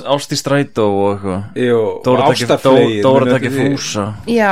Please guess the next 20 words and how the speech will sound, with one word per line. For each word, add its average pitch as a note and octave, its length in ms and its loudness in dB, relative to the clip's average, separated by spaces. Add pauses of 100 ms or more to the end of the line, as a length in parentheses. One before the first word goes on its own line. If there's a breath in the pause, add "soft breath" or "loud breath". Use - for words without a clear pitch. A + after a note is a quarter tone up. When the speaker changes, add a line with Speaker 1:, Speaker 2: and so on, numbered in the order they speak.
Speaker 3:
já. G3 280 -4
Speaker 1:
Já. C3+ 220 -8
Speaker 2:
Og F#2 160 -4
það C#3+ 180 4
voru D#3+ 300 4
þarna C3+ 240 -2
þrjár D3 320 0
þáttaræður C#3 420 -2
sem A#2+ 160 -6
hétu D3 480 -2
Allt C#3 240 -4
í B2+ 80 -8
drasli, B2+ 460 -6
með A#2+ 260 0
honum C#3+ 240 0
Speaker 1:
Já. A2 80 2
Speaker 2:
Heiðari C#3 380 0
Snyrtir C#3+ 500 -6
og A#2 60 -4
Margréti A#2+ 720 -2